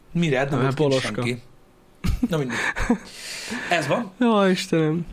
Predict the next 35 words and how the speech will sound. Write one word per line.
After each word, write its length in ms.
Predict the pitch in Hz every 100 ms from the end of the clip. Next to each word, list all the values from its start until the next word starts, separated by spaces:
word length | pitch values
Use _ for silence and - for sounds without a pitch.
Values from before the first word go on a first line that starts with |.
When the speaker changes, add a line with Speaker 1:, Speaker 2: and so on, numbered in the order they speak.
| 214 220
Speaker 1:
De 100 | 220
vannak 300 | 190 123 -
izgi 180 | 117 117
dolgok. 340 | 120 123 -
Én 120 | 180
a 40 | 220
múltkor 280 | 285 - 240
attól, 280 | 156 139 135 -
attól 240 | 160 127
szakadt 320 | - 135 131
szét 220 | - 135
az 120 | 123 131
agyam, 280 | 131 139
hogy 140 | 131 139
tudod, 200 | - 139
a 80 | 131
pókok 320 | 165 139 120
repülnek. 600 | 135 117 104 101 113 - - - - - - - - - -
Speaker 2:
Repülnek? 1080 | 185 143 139 - 143 139 139 113 143 - - - 127 123
Speaker 1:
Ja. 260 | 202 151 - -
Speaker 2:
Mi 100 | 220
az, 100 | 175
hogy 100 | 127
repülnek? 380 | 123 120 123 240
Speaker 1:
Több 100 | -
száz 320 | 127 185 131
mérföldre 440 | 135 110 - 113
tudnak 240 | 110 113 104
repülni, 380 | 107 113 107 104
bazd 260 | 107 -
meg. 180 | - - _ -
Speaker 2:
Hogy? 480 | - 208 127 101 -
Mi? 180 | 165 254 311
Speaker 1:
Á, 180 | 180 320
beszarsz. 540 | 320 - 117 107 -